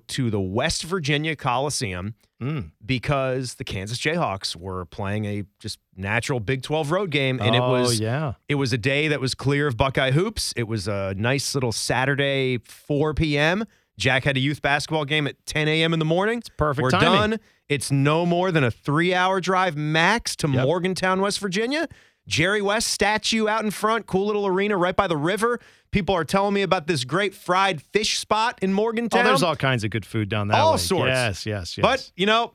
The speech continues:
Speaker 1: he wasn't feeling it. We wound up going to a, a Jackets game instead. Still had fun. Sat in, like, the fourth row and was close to the glass.
Speaker 2: Oh,
Speaker 1: But
Speaker 2: wow. You, so
Speaker 1: still fun.
Speaker 2: the, the little guy was
Speaker 1: He didn't,
Speaker 2: saying,
Speaker 1: he
Speaker 2: "I don't
Speaker 1: shot me
Speaker 2: feel like"
Speaker 1: down.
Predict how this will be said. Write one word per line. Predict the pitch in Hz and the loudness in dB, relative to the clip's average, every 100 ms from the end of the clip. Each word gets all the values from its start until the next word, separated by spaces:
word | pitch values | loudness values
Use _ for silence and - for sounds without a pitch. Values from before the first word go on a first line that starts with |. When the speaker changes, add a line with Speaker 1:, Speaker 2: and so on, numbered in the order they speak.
| - | -4
Speaker 1:
he | 156 | 0
wasn't | 208 202 214 | 2 2 0
feeling | - 277 285 | 0 0 2
it. | 277 226 | 0 0
We | 180 | 0
wound | 196 208 | 2 2
up | 202 | 2
going | 180 202 | 2 0
to | 190 175 147 | 0 -2 -2
a, | 160 | -2
a | |
Jackets | 135 185 208 208 156 | 2 2 2 0 0
game | 208 196 | 0 2
instead. | 180 - 190 190 175 | 0 0 2 2 2
Still | - 214 | 0 0
had | 190 156 | 0 0
fun. | 185 180 175 | 0 2 0
Sat | - 180 | 0 0
in, | 175 | 2
like, | 170 | 0
the | 139 | 0
fourth | - 170 151 | 0 -2 0
row | 156 156 156 151 | 0 2 2 0
and | 131 127 | -2 -4
was | 135 | -6
close | 117 - 160 | -4 -2 -2
to | - | -4
the | 131 | -2
glass. | 127 143 139 | 0 2 2
Speaker 2:
Oh, | 156 | 2
Speaker 1:
But | 190 | 2
Speaker 2:
wow. | 233 123 | 2 0
You, | 107 170 208 - | -2 -2 -2 -6
so | - 160 143 | -4 -2 0
Speaker 1:
still | 110 185 | 0 0
fun. | - 123 110 110 - | 2 2 2 0 -2
Speaker 2:
the, | 135 135 - - - _ | -2 -2 -6 -16 -20 _
the | 127 | -4
little | 139 165 | -2 -2
guy | 151 151 151 | 0 0 2
was | 139 | 2
Speaker 1:
He | |
didn't, | 190 135 | 4 4
Speaker 2:
saying, | 131 | 4
Speaker 1:
he | |
Speaker 2:
"I | 131 | 6
don't | 147 | 6
Speaker 1:
shot | 214 | 4
me | 214 | 4
Speaker 2:
feel | 175 | 4
like" | 233 | 4
Speaker 1:
down. | 240 | 2